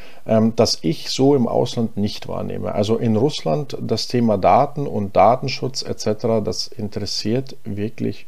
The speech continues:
überhaupt keinen. Ähm, da trifft,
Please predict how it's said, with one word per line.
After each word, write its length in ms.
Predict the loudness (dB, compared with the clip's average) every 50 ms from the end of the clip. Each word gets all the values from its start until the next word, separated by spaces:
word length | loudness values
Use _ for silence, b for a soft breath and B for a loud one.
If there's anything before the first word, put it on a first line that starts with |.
| -8 -6
überhaupt 960 | -4 -2 -2 -2 -2 -4 -4 -4 -6 -4 0 0 0 0 0 -4 -8 -10 -8
keinen. 420 | -6 -4 -4 -2 -2 -2 -4 -6 -8 B B B B B B B B B B B -2
Ähm, 540 | 2 4 6 6 6 4 4 4 2 0 -2 -4 -8 -8 -2 2
da 140 | 4 4 4
trifft, 380 | 2 0 0 0 0 -2 -4